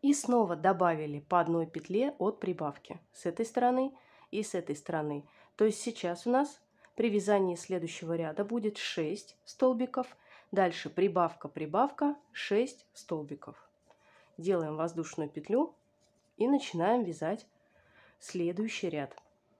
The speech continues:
Во вторую петлю от крючка за заднюю стенку вяжем столбик без накида, первый,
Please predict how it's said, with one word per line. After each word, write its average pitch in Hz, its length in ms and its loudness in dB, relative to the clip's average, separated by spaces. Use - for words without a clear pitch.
Во 196 100 2
вторую 202 480 4
петлю 175 380 -6
от 151 120 -8
крючка 170 540 -4
за 175 160 0
заднюю 156 400 0
стенку 254 480 -2
вяжем 160 440 -4
столбик 180 480 2
без 165 180 -2
накида, 165 680 -2
первый, 180 500 -2